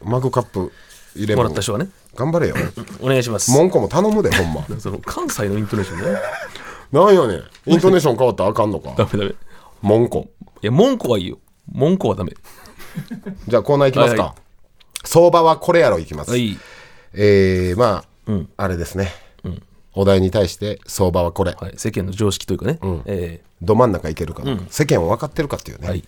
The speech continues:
Speaker 1: 相場はこれやろ。ラジオネーム、
Speaker 2: うん。
Speaker 1: ジンマシン。
Speaker 2: ジンマシンさん。
Speaker 1: 習字で書く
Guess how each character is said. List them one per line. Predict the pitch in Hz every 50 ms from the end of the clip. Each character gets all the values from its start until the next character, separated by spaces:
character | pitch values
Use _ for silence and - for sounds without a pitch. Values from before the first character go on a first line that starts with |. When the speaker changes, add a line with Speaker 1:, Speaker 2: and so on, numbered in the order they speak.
| _ - - - - - - - - - - -
Speaker 1:
相 | - - 156 165 165
場 | 165 156
は | 151 143
こ | 135 160 156
れ | 151 143
や | 120
ろ。 | 104 95 87 - -
ラ | 107 120 127
ジ | 127 135
オ | 127
ネ | 139 139
ー | 127
ム、 | 110 92 76 -
Speaker 2:
う | 120
ん。 | 104 80 - 95
Speaker 1:
ジ | 104 160 180
ン | 156 - 78
マ | 98 123
シ | - - 87
ン。 | 73 - - - - - - - - -
Speaker 2:
ジ | - - 95
ン | 90
マ | 87 87
シ | - 87
ン | 85
さ | - 95
ん。 | - - - - - - - - - - _ _ - - - - - - -
Speaker 1:
習 | - - 151 160 165 165
字 | 156 165
で | 170 190
書 | 190 - 123
く | - - 104 98 -